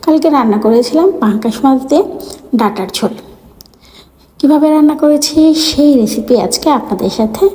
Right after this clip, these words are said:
শেয়ার করছি। শুরুতে আমি প্যানে তেল দিয়ে দিয়েছি, পরিমাণ মতোই তেল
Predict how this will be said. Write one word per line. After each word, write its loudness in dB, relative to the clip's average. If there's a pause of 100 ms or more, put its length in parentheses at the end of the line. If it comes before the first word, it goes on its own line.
(240)
শেয়ার -4
করছি। -4 (1300)
শুরুতে 2 (120)
আমি 2
প্যানে 0 (120)
তেল 2
দিয়ে -2
দিয়েছি, 0 (800)
পরিমাণ 2
মতোই 0
তেল 2